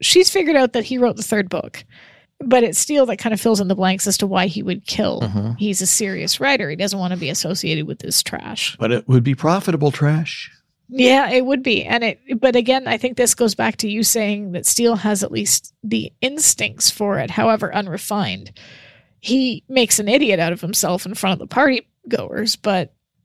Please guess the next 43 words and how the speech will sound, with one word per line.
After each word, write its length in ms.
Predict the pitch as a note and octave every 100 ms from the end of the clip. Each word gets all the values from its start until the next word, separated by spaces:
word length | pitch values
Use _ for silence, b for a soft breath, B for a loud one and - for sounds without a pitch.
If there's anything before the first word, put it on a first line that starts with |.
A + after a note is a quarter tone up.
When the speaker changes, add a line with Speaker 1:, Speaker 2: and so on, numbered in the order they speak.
| _ _ -
Speaker 1:
when 220 | C4 G#3+
it 120 | -
comes 320 | - A3+ G3
down 260 | A3+ G#3+ A3
to 140 | - G3+
it, 80 |
he's 240 | F3+ G3+ G3
able 220 | G3 F3
to 120 | -
fill 240 | G3 G#3+ G3
in 80 | G3
the 80 |
blanks 320 | - G3 F#3+ A#3
and 60 |
he 100 | A3+
knows 260 | A#3 A#3+ A#3
what's 200 | A3 -
important, 600 | G3+ - A3 D#3+ D3 - _ b b b b b b _
even 180 | A#3+ A3
if 80 | A3
he 80 | G3+
doesn't 240 | G#3+ -
know 100 | -
why. 520 | G3+ G#2 G2+ - - _ _ _ -
So 400 | A3 D3 F#2 - - -
I 60 | A3
think 200 | - -
that 200 | C#2+ -
was 380 | D2+ - - - _ _ _
a 120 | A#3+ A#3
good 200 | A3+ G#3+
moment 380 | G#3 F#3+ F#3+
for 120 | - A3
him. 300 | G3+ G3+ A3 _ _ _ _ _ _ _ -
And 120 | C4+
then, 80 | C4+
of 140 | A#3
course, 200 | - A#3+
we 100 | B3+
get 100 | A#3
the 60 | A3+
tag 320 | - A3+ G#3+
scene 400 | - G#3+ G3 F#3+